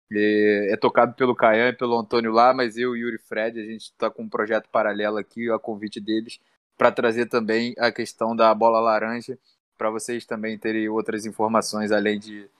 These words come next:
de, de futebol. A minha, a minha página de Instagram, Twitter, todas as redes sociais é Bruno Luiz sessenta e sete, Luiz com S. É, eu fico por aqui, espero que vocês tenham gostado. Senhores, suas despedidas.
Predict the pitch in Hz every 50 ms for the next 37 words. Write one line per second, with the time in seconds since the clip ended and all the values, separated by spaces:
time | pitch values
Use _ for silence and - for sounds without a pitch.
0 | _ _ _ _ _ - 107 104 107 104 104 104 104 107 - - - - 117 98
1 | 95 95 90 87 85 - _ _ _ _ - 117 113 120 127 131 139 139 135 135
2 | 139 - 131 131 131 135 139 143 139 135 - - 131 127 127 127 127 135 131 131
3 | 127 123 120 117 117 113 110 113 117 120 120 120 120 117 110 - - 120 117 104
4 | 117 127 135 147 147 - - - 123 120 131 139 131 131 123 - - 123 127 123
5 | 123 120 120 120 117 - - 120 - - 120 117 117 127 131 131 139 120 117 120
6 | 120 127 139 143 139 135 131 127 127 127 - - 127 110 - 123 120 113 120 110
7 | - - 120 117 120 131 - - - 131 127 120 120 120 117 - - 117 110 110
8 | 117 127 139 - - - - _ _ _ _ _ _ _ _ _ _ - 101 107
9 | 110 110 110 - - 135 127 127 - 156 147 139 127 - - 151 156 170 165 -
10 | - 139 135 139 143 143 - 139 123 - 135 131 127 127 117 - - - 123 131
11 | 139 139 - - 143 123 127 139 139 139 135 - - - 127 120 117 123 120 -
12 | - 123 110 113 127 143 156 156 156 156 - - -